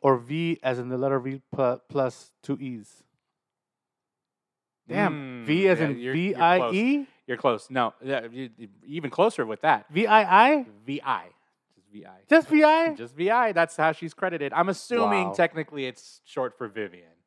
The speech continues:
Speaker 1: Or Vivica.
Speaker 2: But usually Vivians go by Viv.
Speaker 1: Or Vincent.
Speaker 2: I doubt it's Vincent. Um, and finally, nope, sorry, two more. Uh, notable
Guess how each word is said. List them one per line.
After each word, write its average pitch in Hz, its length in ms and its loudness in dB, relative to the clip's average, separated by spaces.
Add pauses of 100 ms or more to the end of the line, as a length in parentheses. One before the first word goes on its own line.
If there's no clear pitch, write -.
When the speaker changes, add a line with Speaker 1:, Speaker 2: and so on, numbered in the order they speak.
(140)
Speaker 1:
Or 113 160 -6
Vivica. 110 460 -8 (540)
Speaker 2:
But 180 160 0
usually 269 320 -6
Vivians 208 420 -4
go 185 140 -8
by 160 160 -4
Viv. 110 360 -8 (160)
Speaker 1:
Or 120 140 -18
Vincent. 110 460 -16 (840)
Speaker 2:
I 151 80 -12
doubt 127 180 -10
it's 95 120 -20
Vincent. - 300 -20 (2000)
Um, 147 460 4
and 147 160 -10 (140)
finally, 190 460 -4
nope, 233 240 -2
sorry, 156 280 0 (220)
two 185 120 -10
more. 139 220 -4 (560)
Uh, 117 240 -4
notable 123 580 0